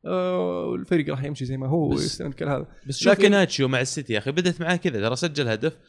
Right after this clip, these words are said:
Speaker 2: لعبوا اللي بعدها وبدأ يبتر الولد يسجل، وهذا اللي صار مع راشفورد كمان، فليش توقفه؟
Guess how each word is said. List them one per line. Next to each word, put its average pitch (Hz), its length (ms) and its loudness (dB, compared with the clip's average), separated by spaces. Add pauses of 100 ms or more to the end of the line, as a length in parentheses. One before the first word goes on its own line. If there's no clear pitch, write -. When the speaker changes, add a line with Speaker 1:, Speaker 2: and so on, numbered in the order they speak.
(120)
Speaker 2:
لعبوا 151 300 4
اللي 143 120 6
بعدها 110 300 2
وبدأ 165 240 2
يبتر 147 340 0 (100)
الولد 156 320 0
يسجل، 143 480 -4 (340)
وهذا 220 220 4
اللي 214 120 6
صار 202 180 2
مع 196 120 0
راشفورد 196 440 0
كمان، 135 260 0
فليش 131 300 0
توقفه؟ 127 460 -6